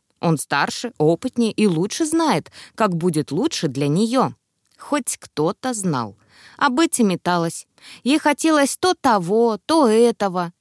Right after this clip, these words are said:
И это она, девушка, привыкшая ставить перед собой четкие цели. И на Париса не свалишь. Он, может, и повлиял на нее дурно, так считал Дэвид, но сам точно знал, чего хочет от жизни, и шел к своей мечте.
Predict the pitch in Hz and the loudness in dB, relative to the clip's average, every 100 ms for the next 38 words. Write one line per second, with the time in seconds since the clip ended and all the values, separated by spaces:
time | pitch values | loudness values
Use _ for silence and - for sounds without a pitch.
0 | _ _ 214 214 - 302 - 240 208 214 | _ _ -2 -2 0 -2 0 -2 0 0
1 | 220 262 180 151 269 220 - 180 185 208 | 2 2 0 0 -2 -2 -4 -8 -4 -2
2 | 294 - 226 202 269 285 277 - 220 - | -4 -4 -4 -2 0 0 0 -2 -2 0
3 | 233 262 240 - 240 - 277 285 - 330 | 0 -2 -2 0 0 0 -4 -2 -2 -2
4 | 311 180 - _ _ - - - - 330 | 0 -2 -6 _ _ -20 -18 -4 2 2
5 | 277 254 240 269 233 196 185 170 160 127 | 4 2 2 2 0 0 -2 -2 -2 -4
6 | 120 - - 196 202 208 202 185 208 196 | -8 -12 -4 0 2 2 -2 -4 -4 -2
7 | 208 214 311 311 170 160 160 147 165 151 | 0 2 2 2 2 0 0 -2 0 0
8 | 143 147 143 - - 165 - 165 147 147 | 0 -2 -4 -16 -6 -4 -2 -6 -4 -4
9 | 143 147 131 - - - - 240 - 277 | -2 -2 -2 -6 -14 -20 -4 0 2 2
10 | 269 247 - 220 208 214 226 180 220 185 | 2 2 0 0 0 0 0 0 -2 -2
11 | 170 185 170 170 170 196 320 311 180 - | -2 -2 -4 -4 -4 0 0 2 0 0
12 | 175 - 165 214 - 190 139 139 185 - | -2 0 -2 -2 -6 -4 -4 -2 -4 -8
13 | - 117 | -12 -12